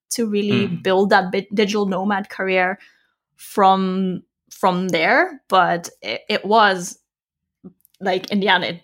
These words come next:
Speaker 1: turned out to be the start of this, of this lifestyle.
Speaker 2: Right.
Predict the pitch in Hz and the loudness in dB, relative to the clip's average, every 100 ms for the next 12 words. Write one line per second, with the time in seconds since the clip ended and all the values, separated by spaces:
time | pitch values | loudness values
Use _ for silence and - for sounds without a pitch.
0 | - - 214 202 190 165 175 165 175 - | -8 0 2 4 2 2 -4 -4 -4 0
1 | 190 - 175 - - - - - - 190 | 0 2 0 -4 -4 -4 -6 -12 -8 -2
2 | 175 185 180 165 - - 202 - _ _ | 0 2 0 -2 -6 -6 -8 -10 _ _
3 | _ _ _ _ _ - 110 107 | _ _ _ _ _ -4 -2 -2